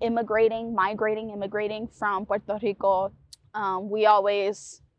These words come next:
ate very processed foods, right? And foods that will last on a shelf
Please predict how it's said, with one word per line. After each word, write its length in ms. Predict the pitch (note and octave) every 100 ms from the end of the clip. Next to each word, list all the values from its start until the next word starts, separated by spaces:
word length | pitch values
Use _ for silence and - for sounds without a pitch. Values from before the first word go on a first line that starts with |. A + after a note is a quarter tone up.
| -
ate 320 | A3 G#3 G3+ _ _ _ _
very 200 | G#3+ A3
processed 580 | A#3+ - A3 - B3 -
foods, 320 | B3+ C#4+ G#3+
right? 300 | E3+ F3+ C4 D4+
And 400 | A3+ G#3 F#3+ F3 -
foods 300 | A#3+ B3+ B3
that 200 | A3+ -
will 140 | G3+
last 340 | G3 F3 -
on 120 | G3+ G3+
a 40 |
shelf 360 | - F3+ D#3+